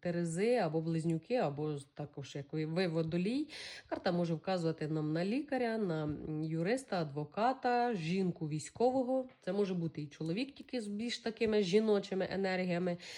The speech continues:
Можливо, якесь вирішення буде питань. Людина направить, допоможе, підкаже і так далі. Тому ви можете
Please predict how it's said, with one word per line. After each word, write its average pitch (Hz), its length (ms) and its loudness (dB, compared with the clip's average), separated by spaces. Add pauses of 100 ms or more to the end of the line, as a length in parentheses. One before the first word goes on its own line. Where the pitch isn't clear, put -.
(180)
Можливо, 277 280 2
якесь 220 360 -4
вирішення 170 480 0
буде 156 240 -2
питань. 139 600 -4 (300)
Людина 170 600 2
направить, 233 640 2
допоможе, 190 640 2
підкаже 185 640 -2
і 165 80 -2
так 165 240 -6
далі. 143 340 -4
Тому 262 320 -4
ви 240 60 -2
можете 208 460 -2